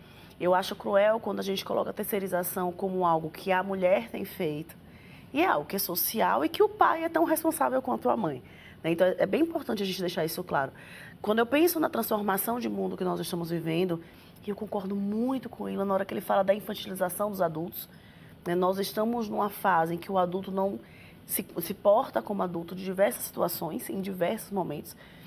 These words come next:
e aí a gente não consegue dar esse, essa, esse exemplo de maturidade, de equilíbrio, de, de consciência pra criança.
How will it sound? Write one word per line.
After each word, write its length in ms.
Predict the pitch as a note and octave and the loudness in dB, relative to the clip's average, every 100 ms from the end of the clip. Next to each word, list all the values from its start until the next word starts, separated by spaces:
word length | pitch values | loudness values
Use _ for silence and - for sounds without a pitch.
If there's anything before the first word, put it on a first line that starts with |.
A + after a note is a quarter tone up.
| - - - - | -20 -20 -20 0
e 100 | B3 | 4
aí 100 | B3 | 4
a 40 | |
gente 240 | B3 A#3 A#3+ | 2 -2 -2
não 100 | A#3 | -2
consegue 480 | A#3+ A3+ A3+ G#3+ G#3 | -2 0 0 0 0
dar 240 | G#3 G#3 | 2 2
esse, 560 | G#3+ - - A3 G#3 - - - | 0 0 -2 -4 -6 -10 -16 -12
essa, 300 | - G3 - - | 0 2 2 0
esse 160 | F#3 | 0
exemplo 720 | G#3+ F#3 G3 A#3+ - C4+ D4 C#4+ | 0 2 0 -2 -4 -6 -6 -4
de 140 | G3+ | -2
maturidade, 920 | G3+ G3+ A3 G#3 F#3+ D#3+ E3 F#3 F#3+ F#3 | 0 0 -2 -2 2 4 4 2 -2 -2
de 100 | F3+ | -4
equilíbrio, 920 | - F3 E3 E3 F3+ F#3+ F#3 F3+ F3+ - - - | -2 -6 -4 -2 0 0 2 2 0 -8 -20 -12
de, 540 | F#3+ G3+ G#3 G3+ - - | -2 2 2 2 0 -4
de 560 | - - F#3+ F3+ F3 E3 | -6 0 4 4 4 2
consciência 760 | - G3 G3 - G#3 F3 F3+ G3 | 0 0 0 -2 -2 -2 -2 -4
pra 160 | F#3 | -4
criança. 460 | F#3+ G3 D#3+ B2+ | -4 -2 -2 -4